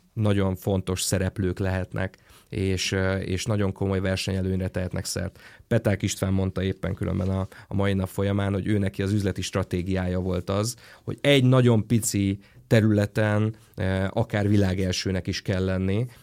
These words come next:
és bizonyos területen, eh, ő neki kell a legjobbnak lenni. Nagy kísértés volt például számára, vagy a, az ő cégük számára, eh, hogy amikor bejött a covid, akkor végezzenek-e például covid teszteket.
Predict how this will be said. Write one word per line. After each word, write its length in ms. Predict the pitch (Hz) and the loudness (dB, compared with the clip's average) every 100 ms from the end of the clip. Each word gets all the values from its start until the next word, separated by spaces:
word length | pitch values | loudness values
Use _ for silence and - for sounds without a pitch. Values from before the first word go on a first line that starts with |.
| - | -10
és 160 | 95 | -8
bizonyos 400 | 98 110 101 95 | -2 -2 0 -2
területen, 680 | - 98 98 95 - 95 95 - - | -2 0 0 0 0 0 -2 -6 -10
eh, 300 | - 95 95 | -4 -2 2
ő 120 | 113 | 2
neki 220 | 101 92 | 2 2
kell 200 | 101 101 | 0 2
a 60 | 98 | 2
legjobbnak 500 | 101 98 95 98 92 | 2 2 0 0 0
lenni. 320 | 104 101 117 123 - - | 2 2 2 0 -10 -14
Nagy 540 | - 131 175 135 113 - - _ - | 0 6 8 6 4 -4 -14 _ -14
kísértés 500 | - - 113 98 98 | -2 0 2 0 -2
volt 180 | - 98 | 0 -2
például 340 | - 101 92 87 | 0 0 0 -4
számára, 580 | - 104 104 101 110 | -2 -2 0 0 0
vagy 160 | 104 85 | -2 -4
a, 300 | 82 69 - | -6 -8 -10
az 120 | 92 | -4
ő 80 | 104 | -2
cégük 360 | 95 98 92 85 | -2 -2 -4 -4
számára, 560 | - 98 107 107 110 123 - - | -4 -2 -2 0 -2 -4 -12 -16
eh, 500 | - 95 95 95 95 98 | -6 -2 0 2 0 0
hogy 220 | 107 101 95 | 0 0 2
amikor 400 | 101 - 101 98 | 0 2 0 2
bejött 340 | 110 107 98 | 2 2 0
a 40 | |
covid, 480 | 95 110 107 147 165 - - | -2 0 2 2 0 -6 -6
akkor 240 | 107 143 | 0 4
végezzenek-e 640 | 151 110 98 104 98 101 | 4 4 2 2 0 -2
például 500 | 92 104 98 95 92 | -2 0 0 0 -2
covid 280 | - 90 85 | -2 -4 -4
teszteket. 600 | - - - - 82 - | -8 -10 -12 -12 -14 -14